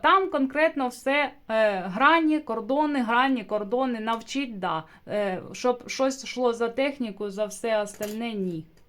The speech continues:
Тому, е, якщо ви запитували, чи воюють, ні, не воюють,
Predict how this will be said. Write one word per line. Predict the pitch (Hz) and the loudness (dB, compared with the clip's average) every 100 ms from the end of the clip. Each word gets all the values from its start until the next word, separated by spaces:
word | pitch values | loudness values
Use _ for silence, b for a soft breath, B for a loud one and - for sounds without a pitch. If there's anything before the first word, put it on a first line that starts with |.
| _ B B B B | _ B B B B
Тому, | 220 262 311 285 - | -2 2 4 2 0
е, | 226 220 214 | 2 4 4
якщо | 240 240 302 | 2 2 2
ви | 285 247 | 6 6
запитували, | 247 240 262 262 233 220 226 214 | 4 0 0 2 4 4 0 -4
чи | - 254 | -4 -2
воюють, | 233 240 240 320 294 226 185 | 4 4 4 2 0 -2 0
ні, | 247 277 | 2 4
не | 269 | 4
воюють, | 240 240 214 202 196 196 | 2 0 0 -2 -4 -4